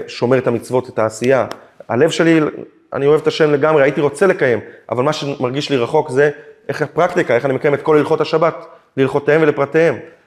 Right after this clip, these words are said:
והשני יגיד לעצמו, "אותי דווקא מעניין בן אדם לחברו, אני מרגיש לא נוח עם מי שאני." ואני אומר לעצמי, "יש פער מאוד מאוד גדול, מה הדרך שתביא אותי לשלמות? מה הדרך שתביא אותי ליראת שמיים אמיתית, לירושלים?"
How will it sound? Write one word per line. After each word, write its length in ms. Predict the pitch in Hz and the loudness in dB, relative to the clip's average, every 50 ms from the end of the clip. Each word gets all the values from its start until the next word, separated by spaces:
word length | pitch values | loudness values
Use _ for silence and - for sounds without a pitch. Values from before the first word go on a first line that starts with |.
| _ _ _ - | _ _ _ -4
והשני 280 | 135 139 - 175 185 | -4 -2 0 0 0
יגיד 200 | 196 190 170 196 | 2 2 2 2
לעצמו, 380 | 185 180 185 196 190 180 175 175 | 2 0 2 2 2 2 2 2
"אותי 180 | - 151 - 202 | 0 2 2 2
דווקא 220 | 185 190 190 190 | 2 4 2 2
מעניין 220 | 180 170 185 180 170 | 2 2 2 4 4
בן 80 | 165 | 4
אדם 220 | 170 160 175 170 170 | 4 4 4 2 2
לחברו, 520 | 160 - 160 143 160 156 156 135 - - - - - - | 0 0 0 2 2 4 4 2 0 -4 -10 -14 -8 -4
אני 120 | 127 165 | 0 0
מרגיש 560 | 175 170 156 180 175 - - - - - - _ _ _ _ _ _ _ _ | 2 2 2 0 0 -2 -6 -12 -16 -18 -20 _ _ _ _ _ _ _ _
לא 160 | - 135 160 175 | 0 0 2 4
נוח 320 | 175 185 190 180 180 - | 4 4 4 2 2 0
עם 80 | 160 156 | 0 0
מי 100 | 175 175 | 0 0
שאני." 320 | - - 143 127 113 101 - - - - _ _ _ _ _ - | 0 0 0 0 0 -2 -8 -14 -20 -20 _ _ _ _ _ -4
ואני 140 | 117 120 135 | -2 0 2
אומר 120 | 147 170 | 4 4
לעצמי, 280 | 170 160 160 - 165 160 | 2 2 0 -2 -2 -2
"יש 200 | 156 151 147 - | -2 -2 -4 -2
פער 220 | - 170 165 165 | 0 0 2 4
מאוד 180 | 156 151 156 156 | 4 4 4 4
מאוד 180 | 160 156 147 | 2 2 2
גדול, 240 | 135 143 143 135 135 - | 2 2 2 2 0 -2
מה 200 | 135 143 170 190 | -2 0 2 2
הדרך 400 | 185 160 156 185 190 196 185 165 | 2 2 2 2 4 2 2 0
שתביא 340 | - 156 143 147 127 139 160 | -4 -4 -4 -2 0 0 0
אותי 160 | 160 160 143 | 0 0 -2
לשלמות? 480 | 123 120 - 117 117 117 120 110 113 131 | -4 -4 -4 -4 -4 -2 -4 -4 -2 -2
מה 80 | 139 | 0
הדרך 180 | 151 147 156 - | 2 2 0 -2
שתביא 220 | - - 127 135 | -2 -4 -2 -2
אותי 220 | 151 151 - 175 165 - - - - _ - | -2 0 -2 -4 -4 -6 -12 -20 -18 _ -2
ליראת 360 | 127 131 135 131 147 160 160 | 0 2 2 2 2 0 0
שמיים 320 | - 156 139 139 139 143 135 | 0 0 2 2 2 2 2
אמיתית, 320 | 123 120 117 131 117 - | 0 -2 -4 -6 -4 -2
לירושלים?" 600 | 120 117 113 113 110 - 123 123 131 127 110 | -2 -2 -2 -2 -2 -2 0 2 2 0 0